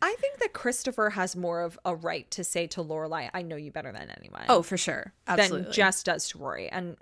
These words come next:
Speaker 1: again,
Speaker 2: Yeah.
Speaker 1: I say that as a Team Jess lady. But I think that when it comes to Jess, you know, he do-,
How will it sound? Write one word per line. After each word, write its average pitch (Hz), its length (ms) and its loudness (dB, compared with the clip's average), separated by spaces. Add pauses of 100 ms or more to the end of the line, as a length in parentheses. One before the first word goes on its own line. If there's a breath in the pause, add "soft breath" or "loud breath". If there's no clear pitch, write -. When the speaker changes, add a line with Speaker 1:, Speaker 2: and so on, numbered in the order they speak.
Speaker 1:
again, 180 240 4
Speaker 2:
Yeah. 185 120 2 (160)
Speaker 1:
I 175 60 -6
say 170 140 -2
that 165 140 -2
as 160 120 -6
a 165 40 -8
Team 160 240 -10
Jess 151 260 -8
lady. 92 380 -10 (380 loud breath)
But 202 320 6
I 214 120 8
think 269 380 -4
that 370 240 0
when 208 160 2
it - 140 -6
comes - 480 -2
to 160 580 -6 (160)
Jess, - 880 4
you 233 140 0
know, 254 140 2
he 277 200 -4
do-, 294 200 0